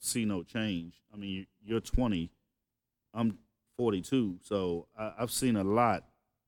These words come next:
you know, from birth to twenty, from twenty to, you know, to forty. And I swear to, to goodness, like, the same shit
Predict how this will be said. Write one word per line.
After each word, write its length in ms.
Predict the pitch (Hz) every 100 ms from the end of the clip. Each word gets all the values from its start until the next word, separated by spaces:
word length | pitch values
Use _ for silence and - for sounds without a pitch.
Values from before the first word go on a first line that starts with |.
| _ _ _ _ _ _
you 120 | 107 113
know, 360 | 104 92 90 87 _ _ _ _ _ _ _ _
from 160 | 113 95
birth 360 | 104 110 107 -
to 80 |
twenty, 380 | 107 - 107 101
from 200 | 107 113
twenty 320 | - 117 110
to, 120 | 101 98 _ _ -
you 80 | 117
know, 160 | 98
to 80 | 85 -
forty. 380 | 117 123 101 85 - _ _ _ _ _ _ _ _ _ _ _ _ -
And 140 | 110
I 100 | 107
swear 280 | 123 - 131
to, 100 | 107 101 -
to 60 | 107
goodness, 420 | 98 127 113 95
like, 180 | 98 101
the 80 | 98
same 460 | - 131 127 113
shit 300 | 107 - 120